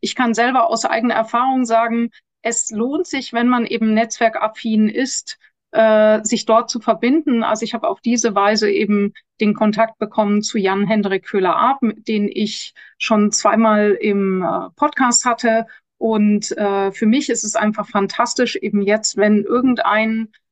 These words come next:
äh, größerer Vermieter Trouble hat mit, ähm,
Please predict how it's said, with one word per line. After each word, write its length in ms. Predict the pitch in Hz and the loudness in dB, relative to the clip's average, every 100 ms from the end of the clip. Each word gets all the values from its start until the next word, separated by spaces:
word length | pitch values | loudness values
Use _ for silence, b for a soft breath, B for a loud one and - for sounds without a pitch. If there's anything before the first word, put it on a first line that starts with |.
| _ - | _ -4
äh, 400 | 214 208 208 202 | 0 2 0 -2
größerer 500 | 214 247 269 220 220 | -2 0 2 2 2
Vermieter 880 | 220 208 240 - 233 220 220 220 - - | 0 0 -2 -2 0 2 0 -2 -4 -2
Trouble 340 | 226 240 226 | -2 0 -4
hat 340 | 220 - - - | -6 -8 -18 -4
mit, 480 | 214 208 214 - - | 0 0 -2 -8 -10
ähm, 540 | 220 196 214 214 214 | -4 -2 0 0 0